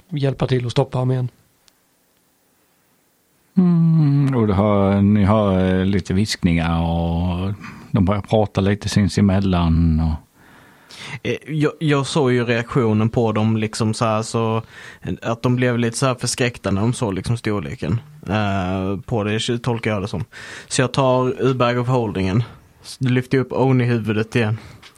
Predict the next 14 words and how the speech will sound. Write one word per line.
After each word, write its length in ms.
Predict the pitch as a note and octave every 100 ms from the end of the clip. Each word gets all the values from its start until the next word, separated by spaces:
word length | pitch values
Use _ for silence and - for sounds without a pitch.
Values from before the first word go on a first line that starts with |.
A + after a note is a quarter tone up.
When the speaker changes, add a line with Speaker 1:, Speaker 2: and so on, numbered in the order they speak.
| - - G3 A3+ C#4 C#4 C#4+
Speaker 3:
Jag 100 | C4
lyfter 220 | C4 C#4+
upp 60 | C3
det 60 | C3+
och 40 |
säger 160 | C3+ B2+
bara, 160 | B2
"De 220 | A#2+ C3 C3+
är 60 |
inte 200 | C#3 C3+
odödliga. 540 | B2+ A#2+ G#2+ F#2 D#2+ A2 - - - -
Var 80 | G#2+
inte 180 | G#2+ A2
oroliga." 460 | A2 G2 G2+ A2